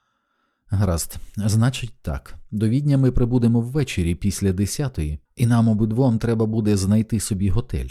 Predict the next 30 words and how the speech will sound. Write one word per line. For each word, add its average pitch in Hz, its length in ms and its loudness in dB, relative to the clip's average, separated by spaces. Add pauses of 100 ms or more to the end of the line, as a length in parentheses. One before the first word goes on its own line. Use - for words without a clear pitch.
(180)
То 107 120 0
я 90 220 2
й 90 140 2
подумала, 95 580 0 (240)
що 98 300 -2
буде 98 260 2
набагато 98 480 2
зручніше 101 640 0
і 90 60 0
економніше 107 640 -2
взяти 120 360 -2
один 113 320 0
номер 107 340 2
на 107 100 2
двох. 78 500 -8
Ну 107 540 0
от, - 160 -10 (140)
я 85 220 -4
це - 220 -6
сказала. 71 600 -6 (460)
Що 110 300 2
думаєте?» 107 640 -2 (1800)
На 95 220 2
відповідь 92 540 0
Стентон 95 600 0
не 98 100 4
знайшовся, 98 640 0
бо 90 240 2
геть 95 380 2
отетерів. 69 680 -4